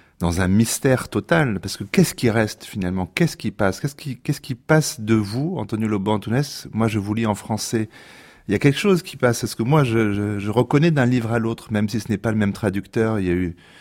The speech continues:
trois, quatre, cinq, six traducteurs différents, et pourtant, j'ai quand même la conscience, et je, je pourrais faire le test sans avoir la couverture, de lire Antonio Lobo Antunes.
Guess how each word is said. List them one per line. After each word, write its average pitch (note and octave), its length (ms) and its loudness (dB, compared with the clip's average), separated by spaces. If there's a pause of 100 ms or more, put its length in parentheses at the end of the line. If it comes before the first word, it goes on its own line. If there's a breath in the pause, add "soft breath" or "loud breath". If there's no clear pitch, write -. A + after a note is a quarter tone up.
(240 loud breath)
trois, A#2 240 0
quatre, A2+ 320 -2
cinq, A#2 300 -2
six - 180 -4
traducteurs A2+ 460 -2
différents, A#2+ 580 -2
et G#3 80 2
pourtant, D#3+ 580 0 (1300 soft breath)
j'ai G#2+ 220 0
quand G#2+ 160 0
même C3+ 260 0
la G2 140 2
conscience, C#3 540 -4
et G2+ 40 0
je, F2 460 0
je F2 80 -10
pourrais F2 260 -6
faire F2+ 160 -4
le E2 80 -2
test - 420 -8 (380 loud breath)
sans G2+ 220 0
avoir G2+ 200 2
la F2+ 100 2
couverture, C#3+ 640 0 (600 soft breath)
de G#2 140 0
lire C#3 380 2
Antonio G#2 300 -4
Lobo F#2+ 220 -4
Antunes. F2+ 400 -8